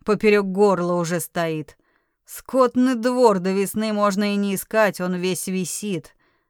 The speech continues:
Приводи здесь все в порядок, друг, не экономь.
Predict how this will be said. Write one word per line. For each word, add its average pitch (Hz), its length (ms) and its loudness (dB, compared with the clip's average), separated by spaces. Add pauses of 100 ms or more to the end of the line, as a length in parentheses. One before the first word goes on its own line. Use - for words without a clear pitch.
(280)
Приводи 208 600 2
здесь 180 280 -4
все 196 240 -6
в - 60 -16
порядок, 180 580 -4
друг, 156 340 -10
не 185 220 -2
экономь. 170 540 -4